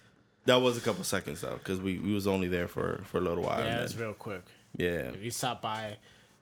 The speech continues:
Speaker 2: they, they was up there for, I think they was up there for, um, I can't remember. Oh yeah, that was my sister's. I think when my sister graduated,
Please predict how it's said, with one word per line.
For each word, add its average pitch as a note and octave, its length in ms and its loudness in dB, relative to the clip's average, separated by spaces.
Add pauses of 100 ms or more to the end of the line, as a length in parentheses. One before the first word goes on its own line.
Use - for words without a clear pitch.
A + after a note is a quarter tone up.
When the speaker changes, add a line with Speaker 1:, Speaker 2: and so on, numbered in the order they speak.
(140)
Speaker 2:
they, A#2 220 -2
they B2 180 0
was A#2+ 160 -4
up A#2 160 -6
there A2+ 320 -4
for, G#2+ 580 -8 (540)
I G#2 60 -12
think B2+ 200 -8
they A#2 80 -4
was G2+ 120 -10
up G#2 160 -10
there G#2 340 -6
for, F#2 400 -10
um, D2 540 -14 (360)
I G2 80 -12
can't A2 200 -8
remember. G2+ 360 -10
Oh C#3+ 220 0
yeah, C#3+ 180 0
that C3 100 -4
was C3 140 -6
my A#2 140 -4
sister's. B2 720 -2 (600)
I - 40 -8
think C3 200 -2
when A#2 100 -4
my A2+ 120 -4
sister A#2 320 -4
graduated, G2 680 -4